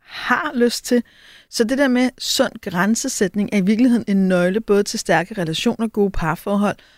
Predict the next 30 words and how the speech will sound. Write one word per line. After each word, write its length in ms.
og 140
god 180
sex. 480
Og 160
jeg 140
synes, 200
det 120
er 40
vigtigt, 420
og 80
det 360
tænker 220
jeg 80
meget 300
over 180
i 40
forlængelse 380
af 40
det 120
program, 320
at 120
vi 60
også 240
nogle 180
gange 160
lige 140
kigger 300
tilbage 600
og 100
tænker, 340